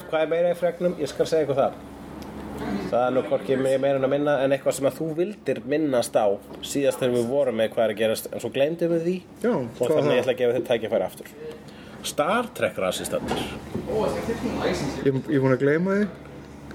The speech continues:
Speaker 1: Hva? Þú deildir frétt og allt.
Speaker 2: Já, ertu að meina, ertu að meina fólki sem er brjálað út af því að það er of mikið diversity í Star Trek kastinu í nýju Star Trek seríunni?
Speaker 1: Já.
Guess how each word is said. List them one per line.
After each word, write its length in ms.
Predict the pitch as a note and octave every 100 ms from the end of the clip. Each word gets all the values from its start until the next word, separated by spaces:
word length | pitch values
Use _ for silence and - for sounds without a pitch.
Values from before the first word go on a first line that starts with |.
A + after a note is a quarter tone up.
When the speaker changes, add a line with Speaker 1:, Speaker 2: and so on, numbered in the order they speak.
| -
Speaker 1:
Hva? 100 | - - - - - - - - - -
Þú 100 | D3
deildir 340 | D3 E3+ F3+ C#3
frétt 440 | - C3 D#3+ -
og 100 | C#3+
allt. 240 | E3+ F3 - - B2+
Speaker 2:
Já, 160 | C#3+ E3
ertu 800 | F#3+ G3 G3 F#3+ F3+ D#3 C#3 D#3
að 20 |
meina, 240 | E3+ D#3+
ertu 160 | - C#3+
að 80 | D#3
meina 140 | C#3+
fólki 240 | F3+ F#3 F3
sem 160 | E3
er 60 | D3
brjálað 880 | G#2+ C#3+ C3 C#3 G3 G#3+ G3+ G3 F#3
út 140 | E3 E3
af 100 | D#3+
því 100 | E3
að 60 | D#3
það 100 | D#3+
er 60 |
of 100 | D#3+
mikið 180 | F3 D#3
diversity 560 | D#3 C#3+ F3+ - F3+ D#3+
í 60 |
Star 240 | C#3+ - G3+
Trek 260 | G3 E3
kastinu 420 | - C3+ - B2+ B2+
í 80 |
nýju 320 | B2+ E3+ E3+ D3
Star 180 | -
Trek 200 | - -
seríunni? 420 | A2+ A#2 - - -
Speaker 1:
Já. 120 | C3